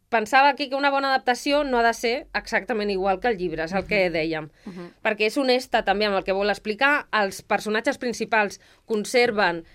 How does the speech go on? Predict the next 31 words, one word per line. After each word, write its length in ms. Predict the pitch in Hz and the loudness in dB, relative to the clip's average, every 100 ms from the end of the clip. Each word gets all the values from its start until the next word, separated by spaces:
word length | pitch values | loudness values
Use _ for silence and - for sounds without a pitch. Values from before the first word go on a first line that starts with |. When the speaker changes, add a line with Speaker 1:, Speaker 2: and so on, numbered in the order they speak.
| - - | -20 -6
Speaker 1:
la, 480 | 214 202 180 170 170 | 0 2 4 2 2
la 160 | 185 | 0
seva 500 | 180 214 202 185 180 185 | 2 2 4 4 2 -2
essència, 680 | 180 240 254 254 247 254 392 _ _ - - - | 2 2 2 0 2 2 0 _ _ -20 -18 0
i 60 | |
llavors 260 | 226 214 220 | 4 4 4
va 100 | 233 | 4
ser 140 | 247 | 4
la 100 | 240 | 2
seva 320 | 233 247 247 240 | 4 6 6 6
pel·lícula 540 | 247 240 277 294 320 | 2 2 0 2 0
inspirada 800 | - 240 - 285 247 254 247 269 370 - | -2 -4 -2 -2 4 4 4 0 -2 -8
en, 440 | 208 196 185 170 - | -2 0 0 -4 -4
en 160 | 196 | -2
aquest 320 | 180 180 226 175 | 0 2 0 0
llibre. 360 | 185 185 151 - - - - | -4 -2 -4 -6 -20 -20 -12
Llavors, 480 | - 185 196 196 - - | 0 2 4 2 -4 -14
són 240 | - 196 196 | -2 -2 2
dues 220 | 214 208 | 2 4
obres 280 | 254 196 - | 2 2 0
que 100 | 190 | -6
s'alimenten 500 | 175 175 190 202 202 | -4 -4 -2 0 0
mútuament, 500 | 208 226 247 302 403 466 - | 0 0 0 0 0 -4 -6
eh, 520 | 202 190 160 151 147 147 - | -4 -4 -4 -6 -10 -12 -2
però 240 | 190 175 147 | 0 0 0
totes 320 | 196 202 196 | 0 0 0
dues, 480 | 220 214 285 - - - | 2 2 0 -4 -18 -6
eh, 260 | 196 160 151 | -4 -4 -6
molt 380 | 196 190 190 196 | -6 0 2 2
recomanables. 760 | 185 208 196 160 165 196 - - _ _ _ - | 0 0 -2 -2 -2 -2 -4 -20 _ _ _ -8
Llavors 420 | 180 147 151 - | -4 -2 -2 -8